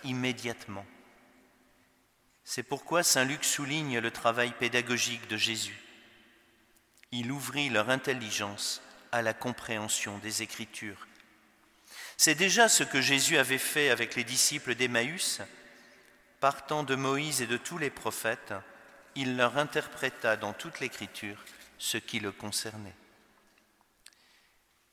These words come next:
À nouveau, dans l'Évangile de ce jour, Jésus redit, « Il faut que s'accomplisse tout ce qui a été écrit à mon sujet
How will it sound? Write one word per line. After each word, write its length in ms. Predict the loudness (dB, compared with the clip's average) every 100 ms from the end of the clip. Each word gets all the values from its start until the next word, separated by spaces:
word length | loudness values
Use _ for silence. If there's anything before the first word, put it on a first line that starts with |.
| _ _ 0
À 120 | 2
nouveau, 400 | 2 -4 -4 -2
dans 120 | 0
l'Évangile 560 | 0 0 -2 -2 -4 -2
de 100 | 0
ce 180 | 0 0
jour, 360 | -4 -6 -8 -12 -20 -20 -6
Jésus 420 | 0 2 2 0
redit, « 420 | 0 -2 -4 -12 -14 -18 -20 -14
Il 180 | -8 -6
faut 280 | -4 -2 -2
que 140 | 0
s'accomplisse 840 | 0 0 0 -4 -8 -10 -6 -6 -6 -16 -16 -6
tout 140 | 2
ce 120 | 2
qui 160 | 2 2
a 60 |
été 300 | 4 2 0
écrit 420 | 0 -2 -4 0 2
à 60 |
mon 200 | 0 -4
sujet 460 | -4 -4 -2 -2